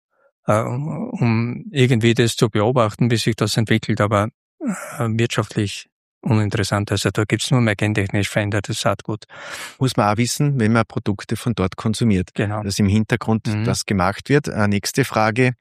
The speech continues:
Speaker 2: Einsatz von Antibiotika, äh, in der Rationsgestaltung,
Speaker 1: Mhm.
Speaker 2: standardmäßig, le-, so antibiotische
Speaker 1: Genau.
Speaker 2: Leistungsförderer bei uns ja verboten.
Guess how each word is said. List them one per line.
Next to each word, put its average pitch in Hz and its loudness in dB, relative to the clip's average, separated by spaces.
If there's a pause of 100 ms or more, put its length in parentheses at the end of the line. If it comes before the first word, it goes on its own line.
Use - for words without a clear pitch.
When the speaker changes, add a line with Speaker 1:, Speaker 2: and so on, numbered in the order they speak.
(380)
Speaker 2:
Einsatz 113 0
von 113 -2
Antibiotika, 110 0
äh, 73 -4
in 110 -2
der 104 0
Rationsgestaltung, 110 0
Speaker 1:
Mhm. 127 -6
Speaker 2:
standardmäßig, 120 0
le-, 92 -4
so 104 2
antibiotische 101 -2
Speaker 1:
Genau. 107 2
Speaker 2:
Leistungsförderer 113 0
bei 104 0
uns 107 0
ja 90 0
verboten. 120 -2